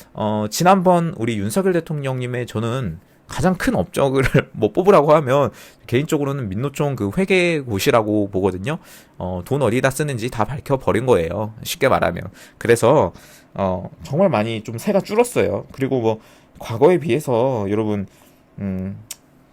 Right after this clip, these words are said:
과거에 막 강성이고 막 그럴 때도 여러분, 저는 솔직히 무섭지 않습니다, 만나도.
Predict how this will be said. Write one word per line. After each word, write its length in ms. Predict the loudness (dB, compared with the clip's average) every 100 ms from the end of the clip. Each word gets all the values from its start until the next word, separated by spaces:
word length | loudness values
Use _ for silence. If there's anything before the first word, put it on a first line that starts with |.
| -14
과거에 340 | -6 2 4 4
막 160 | 0
강성이고 640 | -2 -4 -2 0 -2 -2 -4
막 140 | -4
그럴 180 | -4 -4
때도 240 | -2 -2
여러분, 260 | -2 -2 -2
저는 200 | -4 -4
솔직히 320 | -6 -6 -6
무섭지 380 | -6 -4 -4 -2
않습니다, 420 | -2 -4 -2 -2
만나도. 500 | 0 0 -2 -2 -6